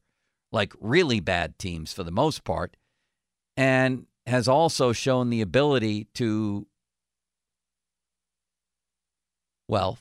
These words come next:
finish ninth in the M V P voting. I mean, I was gonna get into details, but that kinda speaks for itself, right?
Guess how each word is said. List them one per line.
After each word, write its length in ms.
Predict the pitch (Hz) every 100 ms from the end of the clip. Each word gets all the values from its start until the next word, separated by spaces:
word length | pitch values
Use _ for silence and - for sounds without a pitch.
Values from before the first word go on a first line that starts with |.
| -
finish 320 | 123 101 -
ninth 340 | 104 113 -
in 80 | 104
the 140 | 98
M 140 | 98 104
V 160 | 87
P 220 | 76 131 190
voting. 400 | 82 69 73 - _
I 40 |
mean, 160 | 98 92
I 40 |
was 120 | 92 -
gonna 180 | 98
get 160 | 87 107
into 260 | 107 - 85
details, 600 | 98 147 - 80 69 -
but 240 | 87 -
that 180 | 117 117
kinda 220 | 135 107
speaks 340 | - 104 85
for 140 | - 69
itself, 500 | 78 - 160 196 -
right? 300 | 92 147